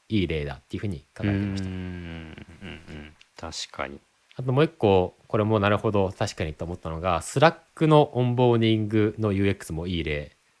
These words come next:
Speaker 1: でして、Slackって最初に使い始めた時って、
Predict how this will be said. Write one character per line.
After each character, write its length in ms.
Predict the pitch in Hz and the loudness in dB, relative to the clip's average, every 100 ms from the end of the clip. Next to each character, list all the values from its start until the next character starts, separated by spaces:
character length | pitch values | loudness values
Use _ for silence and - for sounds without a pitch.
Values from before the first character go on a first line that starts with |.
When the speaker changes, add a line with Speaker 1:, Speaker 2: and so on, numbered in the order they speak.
| - | -14
Speaker 1:
で 80 | 80 | -12
し 80 | |
て、 380 | - - 85 65 _ _ | -6 0 0 0 _ _
Slack 360 | - 156 - 185 | 2 2 2 -6
っ 20 | |
て 100 | 170 | 0
最 200 | - 165 | 2 4
初 120 | 170 | 2
に 340 | 156 156 139 _ | 2 2 0 _
使 140 | - | 2
い 40 | 143 | 4
始 160 | 135 | 4
め 100 | 135 | 2
た 100 | 123 | 0
時 180 | 90 87 | -2 -6
っ 40 | 80 | -12
て、 480 | - 92 78 69 | -4 -2 -2 -4